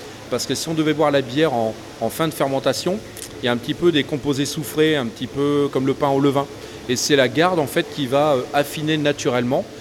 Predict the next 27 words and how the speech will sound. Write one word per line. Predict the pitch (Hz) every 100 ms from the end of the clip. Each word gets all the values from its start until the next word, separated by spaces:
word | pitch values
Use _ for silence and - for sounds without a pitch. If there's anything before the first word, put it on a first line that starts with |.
| - -
Donc | 123
c'est | 120
pour | 135
ça | 190
qu'ici | 180 147 151
dans | 135
le | 131
Nord, | 139 202 -
comme | 131
on | 127
fait | -
de | 143
la |
fermentation | 113 127 123 123 - 123 -
haute, | 175 - -
historiquement, | 123 - 123 98 143 202 - - - -
euh, | 117 113 110 113 127
on | 127 131
a |
des | 131 123
bières | 120 131
de | 120
garde | 113 156 143 104 - - -
qui | 147
vont | 139 151
passer | 147 127 156 143
minimum | 131 170 175 160 165 147